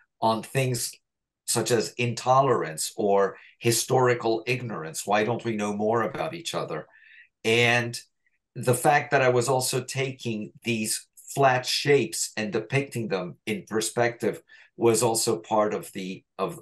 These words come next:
of the process, because I was subverting notions of what is two-dimensional and what is, is three-dimensional, and, and how do you turn an illusion, uh, into something that goes beyond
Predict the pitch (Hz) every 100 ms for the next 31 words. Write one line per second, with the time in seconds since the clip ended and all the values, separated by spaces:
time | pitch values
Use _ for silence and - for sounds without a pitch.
0 | - 185 - - 117 117 - 107 - 98
1 | 95 95 95 - 95 - 107 113 98 98
2 | 101 110 - 95 87 - 85 85 101 101
3 | 95 - 101 90 92 92 - 98 90 -
4 | _ - - - 98 98 101 95 - -
5 | - 98 90 87 - 113 139 127 90 80
6 | 80 87 82 - _ - _ 95 98 95
7 | 95 104 95 95 87 - 113 113 110 104
8 | 107 101 _ - 131 127 110 98 98 107
9 | 117 107 98 92 90 87 - 95 110 -
10 | 101 90 - 90 90 - - _ 98 -
11 | 117 110 - 104 104 101 101 -